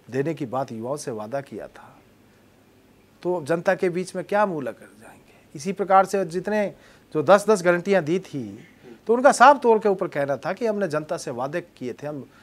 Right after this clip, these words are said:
वादे करके जीत कर आए थे, अब किस मुंह से जनता के बीच में जाएं? और वही नतीजा रहा।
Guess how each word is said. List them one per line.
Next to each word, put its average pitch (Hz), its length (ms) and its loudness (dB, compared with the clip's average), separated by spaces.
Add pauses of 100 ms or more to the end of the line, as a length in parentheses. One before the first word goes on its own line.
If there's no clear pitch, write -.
(280)
वादे 190 280 6
करके 185 320 2
जीत 151 220 -4
कर 147 160 -2
आए 127 140 -2
थे, 175 120 -8
अब 165 60 -6
किस - 260 -10
मुंह 147 100 -10
से 139 140 -12
जनता 117 280 -12
के 107 140 -16
बीच 101 280 -18
में 69 100 -20
जाएं? - 540 -20
और 107 80 -16
वही 117 260 -8
नतीजा 151 420 -4
रहा। 135 260 -10